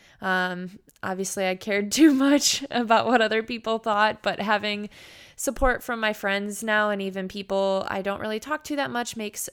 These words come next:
my heart very happy. So I just wanted to say thank you, and I appreciate you.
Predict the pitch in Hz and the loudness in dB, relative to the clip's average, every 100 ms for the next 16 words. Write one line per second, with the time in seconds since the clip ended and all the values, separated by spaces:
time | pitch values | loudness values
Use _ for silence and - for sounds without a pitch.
0 | - 202 202 202 190 - 202 196 196 196 | -12 -8 -8 -6 -8 -8 -8 -6 -4 -6
1 | 202 185 190 190 190 202 185 185 190 208 | -6 -8 -6 -8 -8 -6 -4 -6 -8 -10
2 | 233 233 220 214 196 190 214 208 202 208 | -10 -10 -10 -8 -8 -8 -8 -12 -10 -6
3 | 202 202 208 - - - - 185 180 - | -4 -4 -8 -20 -20 -16 -10 -8 -6 -4
4 | 180 180 - 202 196 208 202 - 196 202 | -4 -6 -8 -10 -8 -8 -6 -6 -6 -4
5 | 190 185 185 | -2 -2 -4